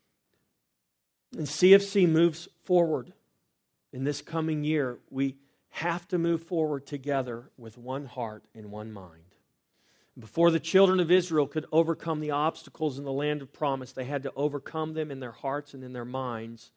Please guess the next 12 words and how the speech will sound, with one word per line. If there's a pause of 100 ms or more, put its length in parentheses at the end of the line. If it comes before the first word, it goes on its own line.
(500)
through
faith
in
God.
And
that
was
the
problem.
They
didn't
have